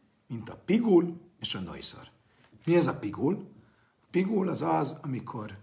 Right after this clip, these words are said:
az a különleges, eh, szabály, többször volt már szó, amikor valaki, a kohanita, akkor hozza az áldozatot, akkor a, nem a megfelelő gondolattal a fejében hozza az áldozatot.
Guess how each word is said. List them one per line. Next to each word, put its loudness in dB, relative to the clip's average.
az -12
a -12
különleges, -4
eh, -10
szabály, 0
többször -4
volt -10
már -14
szó, -4
amikor -8
valaki, -6
a -16
kohanita, -2
akkor -10
hozza 2
az -6
áldozatot, 0
akkor -12
a, -8
nem 0
a 2
megfelelő -4
gondolattal -8
a -12
fejében -10
hozza -12
az -10
áldozatot. -14